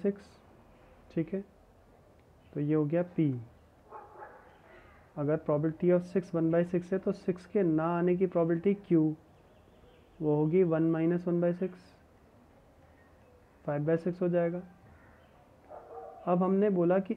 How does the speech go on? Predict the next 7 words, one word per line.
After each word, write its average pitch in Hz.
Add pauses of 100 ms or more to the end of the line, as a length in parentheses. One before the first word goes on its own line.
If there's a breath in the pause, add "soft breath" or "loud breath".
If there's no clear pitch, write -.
(100)
A 202 (120)
starts 175
first, - (640)
A 175
ने 185
start 151
किया, 143